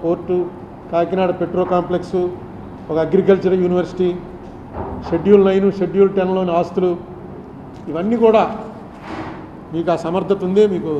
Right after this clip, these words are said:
ఎందుకంటే ఎక్స్పీరియన్స్ ఉంది, అందరూ తెలుసు అక్కడ.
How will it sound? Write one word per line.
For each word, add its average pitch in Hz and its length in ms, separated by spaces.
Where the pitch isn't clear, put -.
ఎందుకంటే 165 300
ఎక్స్పీరియన్స్ 175 440
ఉంది, 208 220
అందరూ 214 180
తెలుసు 190 360
అక్కడ. 127 200